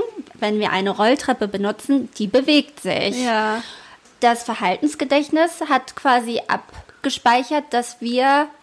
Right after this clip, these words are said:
Speaker 1: nichts tun müssen auf
Speaker 2: Ja.
Speaker 1: einer Rolltreppe. Wir gehen drauf und wir stehen einfach.
Speaker 2: Ja.
Speaker 1: Aber jetzt ist es halt so, diese Rolltreppe steht.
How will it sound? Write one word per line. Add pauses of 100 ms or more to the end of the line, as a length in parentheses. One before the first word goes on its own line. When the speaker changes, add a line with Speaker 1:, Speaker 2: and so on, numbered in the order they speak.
(120)
Speaker 1:
nichts
tun
müssen
auf
Speaker 2:
Ja.
Speaker 1:
einer
Rolltreppe.
Wir
gehen
drauf
und
wir
stehen
einfach.
Speaker 2:
Ja. (380)
Speaker 1:
Aber
jetzt
ist
es
halt
so,
diese
Rolltreppe
steht.